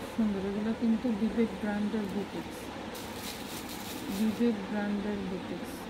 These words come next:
ওড়না দেখেন, এই যে ওড়না কিন্তু matching সুতোর কাজ করা, খুবই সুন্দর। এটা হচ্ছে সি গ্রিন কালার, এখন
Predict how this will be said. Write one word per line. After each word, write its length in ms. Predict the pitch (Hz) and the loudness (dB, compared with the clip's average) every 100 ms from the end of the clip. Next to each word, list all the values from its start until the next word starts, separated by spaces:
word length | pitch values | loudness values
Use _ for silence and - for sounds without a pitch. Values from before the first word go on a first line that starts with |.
| - - - - - - - - - - - - - - 226 | -8 -8 -8 -8 -8 -8 -8 -6 -6 -8 -8 -8 -8 -2 0
ওড়না 220 | 214 214 196 | 2 2 -2
দেখেন, 280 | 202 - 190 - - - - - - - - - 185 - - - - - - 214 | -4 -6 -6 -8 -8 -8 -8 -8 -8 -4 -4 -4 -8 -8 -8 -8 -8 -8 -6 -2
এই 80 | 202 - | -2 -2
যে 80 | - - 226 | -6 -4 0
ওড়না 220 | 214 214 214 | 2 2 2
কিন্তু 240 | 226 208 247 226 | 2 2 4 4
matching 300 | 196 185 208 - | 2 0 -2 -2
সুতোর 300 | 226 - 208 | -4 -2 -4
কাজ 160 | 190 180 - | -4 -6 -6
করা, 200 | - - - - - - - - - - - | -6 -6 -6 -6 -8 -8 -8 -8 -6 -4 0
খুবই 360 | 226 214 220 233 - | 2 4 4 4 2
সুন্দর। 360 | 214 185 - - - - - - - - - - - - | -2 0 -2 -4 -6 -4 -2 -2 -2 -4 -6 -6 -6 -6
এটা 140 | - - | -6 -4
হচ্ছে 220 | 214 - 240 - | -2 0 0 0
সি 160 | - 240 214 | 2 4 4
গ্রিন 260 | 220 220 220 | 4 6 4
কালার, 420 | 196 180 175 - 170 - - - - - - - | 2 -2 -2 -4 -4 -4 -4 -6 -6 -6 -6 -6
এখন 200 | 202 220 | -4 0